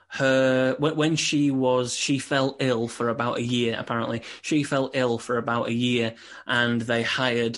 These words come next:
a nurse whose name escapes me. Um, and not only tending to Grilla, she had a child, uh, uh, to, uh, Lepaludi, um, but, uh, but she and the child were banished, so they don't count in the,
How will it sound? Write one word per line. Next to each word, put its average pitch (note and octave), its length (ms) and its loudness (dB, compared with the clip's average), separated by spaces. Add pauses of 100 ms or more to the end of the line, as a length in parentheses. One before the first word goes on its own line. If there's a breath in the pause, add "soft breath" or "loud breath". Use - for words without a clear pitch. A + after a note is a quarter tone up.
(120)
a A#2 420 0
nurse B2+ 540 0
whose A#2 260 -2
name A2+ 400 -2
escapes A#2 420 -6
me. D3 200 -10 (500 loud breath)
Um, B2 380 0 (120)
and B2+ 200 2
not C#3 180 2
only C#3+ 420 2
tending B2 560 -2
to A#2+ 580 0
Grilla, B2 580 0 (180 loud breath)
she C3 500 2
had B2 380 0
a A#2 40 0
child, B2 680 0 (160)
uh, A#2 240 0
uh, A#2+ 260 0 (120)
to, B2 500 0
uh, A2+ 160 0
Lepaludi, A#2+ 560 -2
um, A#2 460 0
but, A#2 340 -2 (100)
uh, A#2 140 0
but A2+ 260 -2
she B2 260 0
and A#2 120 0
the A2 40 -4
child A2+ 300 -2
were A#2 80 0
banished, A2+ 480 -4
so A#2+ 100 -2
they A#2 140 0
don't A2+ 220 -4
count A2+ 320 -6
in A#2 140 -4
the, A#2 120 -6